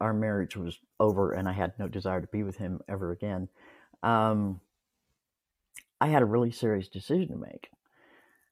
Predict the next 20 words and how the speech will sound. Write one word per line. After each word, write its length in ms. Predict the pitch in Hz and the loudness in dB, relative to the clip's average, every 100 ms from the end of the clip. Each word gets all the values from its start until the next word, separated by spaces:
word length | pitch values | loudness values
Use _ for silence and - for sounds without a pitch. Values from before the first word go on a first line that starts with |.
| _ _ - | _ _ -4
Was 240 | 104 107 | 0 2
I 80 | 120 | 2
gonna 200 | 123 123 | 2 2
give 580 | 110 110 98 - - - _ _ _ _ _ _ | 4 2 0 -8 -18 -20 _ _ _ _ _ _
him 200 | - 117 | -2 -2
custody, 560 | 117 110 - 107 120 151 - _ _ _ - | 0 -2 -4 -2 -2 -2 -8 _ _ _ -4
or 120 | 101 | -2
was 180 | 101 120 | 2 4
I 120 | 147 | 6
gonna 240 | 135 92 - _ | 4 2 -4 _
try 180 | 123 110 | -2 -2
and 100 | 98 | -2
take 180 | 107 - | -4 -4
custody? 540 | 101 - - - - _ _ _ | -6 -8 -12 -18 -20 _ _ _
Who 160 | 135 | 0
would 120 | 139 113 | 2 2
be 120 | 113 | -2
the 80 | 107 | -2
primary 480 | 107 98 98 90 | -4 -2 -2 -6
custody? 500 | - 151 160 - 69 | -4 -4 -4 -6 -10